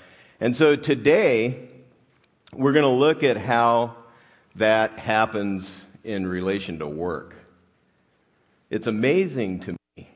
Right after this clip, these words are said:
how a simple project can get all tangled up and become extremely complex. On the way over here, I hadn't thought of this, I'm surprised. Uh, but I thought of this,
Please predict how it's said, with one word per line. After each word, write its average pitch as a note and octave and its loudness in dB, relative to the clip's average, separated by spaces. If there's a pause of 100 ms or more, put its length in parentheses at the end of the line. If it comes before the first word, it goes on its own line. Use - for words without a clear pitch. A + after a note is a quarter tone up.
(880)
how A2 2
a F#2+ -8
simple C#3+ -6
project G2+ -6 (600)
can G#2 -2
get F#2+ -2
all A2+ -2
tangled A2+ -4
up E2+ -8 (400)
and F2+ -8
become G2 -4
extremely G2 -6
complex. D#2+ -12 (640)
On B2+ 0
the A2+ -2
way A2+ 2
over A2+ 0
here, G2 0
I F#2 -2
hadn't G#2 -2
thought G2+ -2
of F#2+ -6
this, F#2 -6
I'm E2+ -8
surprised. F2+ -6 (840)
Uh, G#2 2
but G#2+ 0
I A2 4
thought C#3+ 4
of C3+ 0
this, A2+ -6